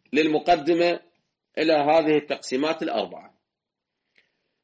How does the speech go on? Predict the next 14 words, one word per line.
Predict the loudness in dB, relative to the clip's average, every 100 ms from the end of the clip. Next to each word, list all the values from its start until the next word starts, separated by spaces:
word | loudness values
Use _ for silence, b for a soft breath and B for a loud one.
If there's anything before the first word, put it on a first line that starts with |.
| _
أولا، | 2 4 4 4 2 0 -4 _ _
تعريف | 0 4 4 4 2
هذه | 0 0
التقسيمات | 0 -4 -6 -4 0 0 0 -2 -8 _ _ _ _ _
واضحة، | 0 2 0 -2 -8 -6
فمقدمة | -6 -6 -4 -6 -2 -2 -2 -2
ال-، | -2 -4 -10 _ -6
الوجود | -2 -2 0 0 2 0 -6 _ _ _ _ _ _ _ _ _ _ _ _ _ _ _ 0
هي | 2
ما | 2 2 0
يتوقف | 0 0 0 -2 -10 -8
عليها | -2 0 0 2 0
وجود | 0 -4 -4 -2 2 2 2
الواجب. | 0 2 2 4 4 0 -4 -6